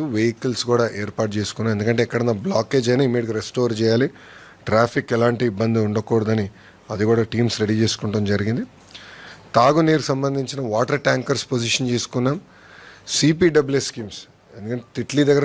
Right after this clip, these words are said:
నేను నేర్చుకుంది అప్పుడు గతంలో పంచాయతీరాజ్ గ్రామీణాభివృద్ధి శాఖ మంత్రిగా పనిచేసే కనుక కరెంట్ పోయినప్పుడు ప్రధానంగా ఇంపాక్ట్ అయ్యేది సీపీడబ్ల్యూ స్కీమ్స్. ఆ రోజు మేము అను-, అనుకున్నాం జనరేటర్లు ముందే పెట్టుంటే భలే ఉండేది, రిస్క్ అయ్యేది, ఇంత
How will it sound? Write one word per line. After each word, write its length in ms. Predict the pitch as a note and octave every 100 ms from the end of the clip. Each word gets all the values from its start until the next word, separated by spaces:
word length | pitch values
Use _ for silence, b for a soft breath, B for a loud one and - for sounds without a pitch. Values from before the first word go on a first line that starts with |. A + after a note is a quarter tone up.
| C3+
నేను 140 | C3 B2+
నేర్చుకుంది 540 | C3 C3 - C3+ B2+ A2+ - G#2
అప్పుడు 180 | G#2 A#2+ G#2
గతంలో 280 | G#2 C3+ C3+ B2
పంచాయతీరాజ్ 520 | A2+ C3+ A#2+ B2+ A2 A2
గ్రామీణాభివృద్ధి 580 | A#2 B2+ A#2+ A#2+ A#2+ A2+
శాఖ 160 | A#2+ G#2+ A#2
మంత్రిగా 360 | A2+ A2+ A#2+ A2+ - B B B -
పనిచేసే 360 | A2+ A2+ A#2+ A2+ A2
కనుక 200 | A2 D3+ C4 B B B B B B -
కరెంట్ 280 | B2 C#3+ E3 D3
పోయినప్పుడు 400 | C#3+ C#3 - E3 -
ప్రధానంగా 400 | A#2 C#3 D#3+ C#3
ఇంపాక్ట్ 320 | B2 C#3+ B2 C#3
అయ్యేది 180 | C#3 F3+ -
సీపీడబ్ల్యూ 500 | D#3+ D3 B2 G#2 G#2
స్కీమ్స్. 320 | - F2 E2 - - _ _ _ - _ - - - - - - - - - G#2+
ఆ 40 | A#2
రోజు 220 | C3 C3+ D#3+
మేము 260 | D3+ B2 A#2 A#2 A#2+ A#2
అను-, 200 | B2 B2+
అనుకున్నాం 340 | A#2+ B2 C#3 G2+ B B B A2
జనరేటర్లు 560 | A2 C3+ D#3+ F3 E3 E3 C3+
ముందే 240 | C3+ D#3 C#3+
పెట్టుంటే 340 | C3+ C#3+ C3+ C3+
భలే 160 | B2+ B2 A#2+
ఉండేది, 300 | A#2+ B2 C3 A#2+
రిస్క్ 220 | - C3+
అయ్యేది, 180 | B2 A2+
ఇంత 140 | A2+